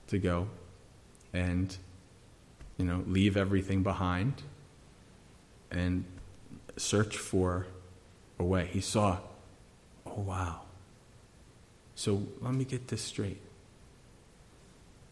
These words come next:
I have to grow old, get sick,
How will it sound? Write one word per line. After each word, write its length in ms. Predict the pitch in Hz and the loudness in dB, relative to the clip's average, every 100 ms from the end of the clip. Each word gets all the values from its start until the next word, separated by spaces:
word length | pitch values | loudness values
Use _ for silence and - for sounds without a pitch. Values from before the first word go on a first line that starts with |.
| - - - - - - - - - | -20 -20 -20 -20 -20 -20 -20 -16 -4
I 120 | 104 | 0
have 200 | 120 117 | 2 2
to 80 | 110 | 0
grow 280 | 101 117 131 | 4 6 8
old, 400 | 110 104 110 - - - | 8 6 4 -2 -12 -4
get 200 | - 113 | 0 2
sick, 520 | - - 98 - - | 0 0 0 0 -8